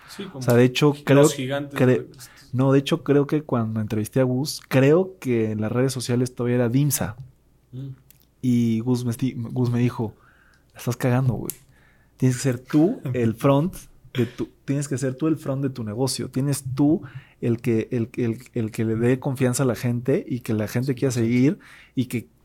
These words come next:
Speaker 2: vayan, y que tú les vendas a ellos, no que les venda la empresa. La empresa es tu respaldo, pero tú tienes que salir a vender." Y la verdad es que ahorita que lo dijiste me, me acordé mucho de, de, de, de ese comentario de Gus. Y pues, mi querido Juan Pablo, nada más agradecerte,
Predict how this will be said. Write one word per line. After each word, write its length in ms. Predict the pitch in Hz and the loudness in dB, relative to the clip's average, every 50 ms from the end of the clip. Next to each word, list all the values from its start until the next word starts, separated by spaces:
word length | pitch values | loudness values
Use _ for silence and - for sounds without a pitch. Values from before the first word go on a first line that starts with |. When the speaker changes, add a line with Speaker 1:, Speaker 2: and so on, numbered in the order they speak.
| _ _ _ _ - - _ | _ _ _ _ -20 -20 _
Speaker 2:
vayan, 480 | _ 127 120 120 135 143 143 143 135 127 | _ 0 2 2 2 2 0 0 -2 -4
y 120 | 139 117 - | -4 -6 -6
que 160 | - - 113 | -4 -6 -4
tú 160 | - - 175 | 2 2 4
les 180 | 190 160 131 123 | 6 6 4 4
vendas 380 | 135 147 147 139 127 107 - | 2 2 2 2 0 0 0
a 100 | 117 110 | 0 2
ellos, 440 | 143 170 131 113 95 - - - - _ - - - - _ | 4 4 2 2 -4 -6 -10 -16 -18 _ -20 -20 -20 -10 _
no 220 | 123 123 127 127 | 0 2 2 2
que 100 | - 165 | 4 4
les 180 | 151 135 117 107 | 6 6 6 4
venda 260 | 117 113 123 131 123 | 4 4 4 4 4
la 100 | 113 104 | 4 2
empresa. 420 | 98 98 - 139 143 127 - 104 | 0 0 2 2 2 2 2 0
La 140 | 95 101 101 | 0 0 0
empresa 320 | 98 98 - 123 117 - - | -2 -2 -2 -2 -2 -2 -4
es 120 | - - | -4 -6
tu 140 | - 143 123 | -8 -8 -8
respaldo, 640 | - 107 92 - - _ 123 127 127 113 95 - - | -8 -8 -10 -12 -4 _ 0 2 2 0 -2 -6 -8
pero 180 | - 104 101 101 | -8 -8 -8 -8
tú 100 | - 131 | -10 -8
tienes 220 | 135 143 139 139 | -6 -6 -6 -6
que 60 | - | -6
salir 200 | - 107 117 120 | -6 -4 -2 -2
a 40 | 120 | -2
vender." 280 | 110 104 101 110 113 113 | -2 -2 -2 0 0 0
Y 60 | 110 | 2
la 100 | 101 98 | 0 0
verdad 120 | 101 110 | -2 -2
es 80 | 107 - | -4 -2
que 240 | - 139 123 - - - - - | 0 0 -2 -2 -4 -12 -20 -20
ahorita 240 | - - - 147 123 | -20 -6 -4 -4 0
que 80 | - 120 | 2 2
lo 100 | 110 107 | 2 2
dijiste 300 | 101 110 120 - - 127 | 0 -2 -4 -2 -2 -2
me, 140 | 117 107 - | -2 -2 -4
me 100 | 117 113 | -4 -8
acordé 400 | 104 - - 107 104 113 117 117 | -8 -6 -8 -6 -2 -2 0 -2
mucho 360 | 117 120 117 - 127 123 117 | -2 -4 -8 -6 -4 -2 -2
de, 260 | 110 104 98 - - - | -2 -2 -4 -6 -8 -8
de, 340 | - - 107 107 - - - | -6 -4 -4 -4 -4 -6 -8
de, 320 | - 135 - - - 120 | -6 -6 -6 -6 -6 -6
de 100 | 120 120 | -6 -8
ese 160 | 117 117 131 | -6 -6 -8
comentario 380 | 127 123 104 101 - 120 123 117 | -8 -10 -12 -8 -6 -2 -2 -2
de 60 | 107 | -2
Gus. 300 | 98 110 135 170 - - _ - - - - - - _ | -2 -2 -4 -4 -6 -10 _ -20 -20 -20 -20 -20 -8 _
Y 240 | 131 123 120 120 117 | 4 4 6 6 4
pues, 420 | 120 127 117 113 117 - - _ _ _ _ _ _ _ | 2 0 0 -2 -4 -8 -16 _ _ _ _ _ _ _
mi 120 | - 123 113 | -10 -6 -2
querido 240 | 120 117 120 127 120 | 2 4 4 4 4
Juan 120 | 127 113 | 2 2
Pablo, 200 | 123 123 123 123 | 4 4 4 4
nada 180 | 120 120 120 120 | 4 2 2 2
más 240 | 120 117 113 - | 0 0 0 0
agradecerte, 840 | 120 110 107 107 107 104 104 - 135 135 135 - 139 139 180 196 | -2 0 0 0 0 0 2 4 2 2 4 4 2 2 2 2